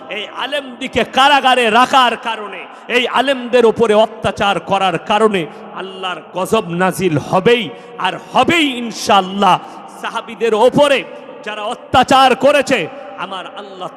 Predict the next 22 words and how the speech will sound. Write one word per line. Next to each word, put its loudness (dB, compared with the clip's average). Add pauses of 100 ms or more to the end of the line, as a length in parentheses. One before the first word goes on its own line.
(100)
তরফ 2 (160)
থেকে 0
গজব 2
নাজিল -2
হয়েছে। 0 (420)
যারা -4
কাবা 2
ঘর 4
ভাঙতে -2
এসছে, 2 (480)
আল্লাহ -8
তাদেরকে 2 (400)
পাখির 2 (120)
দ্বারা 4
হস্তি -2
বাহিনীকে -2
নিস্তে -6
নাবুদ -2
যখন 0
করতে 0
পেরেছে, 0 (440)
তো 2